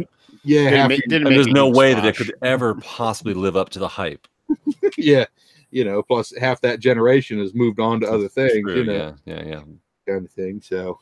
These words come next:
Speaker 1: that didn't help.
Speaker 3: Although, like, the, you know, long enough wait, it's like they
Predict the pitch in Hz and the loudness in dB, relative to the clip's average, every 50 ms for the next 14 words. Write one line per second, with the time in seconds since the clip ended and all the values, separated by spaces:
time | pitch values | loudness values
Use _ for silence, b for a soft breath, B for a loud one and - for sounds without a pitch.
0 | _ 92 101 113 107 95 98 92 95 95 92 92 - 113 113 135 147 135 113 107 | _ -6 -4 -4 -4 -4 -8 -10 -10 -12 -8 -2 0 2 4 4 4 4 4 4
1 | 107 107 101 98 - 110 92 90 - - - - 107 90 92 98 101 101 98 90 | 2 0 -2 -2 -4 -10 -12 -14 -18 -20 -16 -12 -10 -8 -6 -4 -4 -4 -4 -6
2 | 90 92 92 87 - _ 92 101 110 104 92 85 - 87 - 98 87 - _ - | -8 -10 -10 -12 -14 _ -6 -4 -4 -4 -4 -6 -10 -14 -12 -12 -14 -12 _ -10
3 | 95 92 90 78 | -8 -8 -8 -10